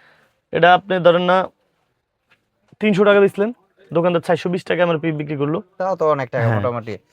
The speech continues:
Speaker 2: আসলে
Speaker 1: এভাবে
Speaker 2: সিজনালি ব্যবসা কিছুটা লাভ করা
Speaker 1: হ্যাঁ।
Speaker 2: সম্ভব, আসলে যদি
Speaker 1: যেহেতু
Speaker 2: চেষ্টা
Speaker 1: সামনে
Speaker 2: করে।
Speaker 1: মাহে রমজান, আবার গরম,
Speaker 2: হ্যাঁ।
Speaker 1: একটা ধানের সিজন আসে, এই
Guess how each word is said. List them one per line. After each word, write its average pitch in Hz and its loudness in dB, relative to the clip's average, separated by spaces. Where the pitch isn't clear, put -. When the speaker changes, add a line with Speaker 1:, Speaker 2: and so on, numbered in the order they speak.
Speaker 2:
আসলে 151 4
Speaker 1:
এভাবে 294 4
Speaker 2:
সিজনালি 254 -2
ব্যবসা 240 2
কিছুটা 214 0
লাভ 175 4
করা 185 4
Speaker 1:
হ্যাঁ। 196 0
Speaker 2:
সম্ভব, 170 2
আসলে 135 -2
যদি 117 -4
Speaker 1:
যেহেতু 160 2
Speaker 2:
চেষ্টা 185 0
Speaker 1:
সামনে 180 4
Speaker 2:
করে। 165 2
Speaker 1:
মাহে 139 4
রমজান, 165 2
আবার 151 2
গরম, 147 4
Speaker 2:
হ্যাঁ। - -18
Speaker 1:
একটা 147 0
ধানের 139 2
সিজন 160 -2
আসে, 156 -4
এই 160 -4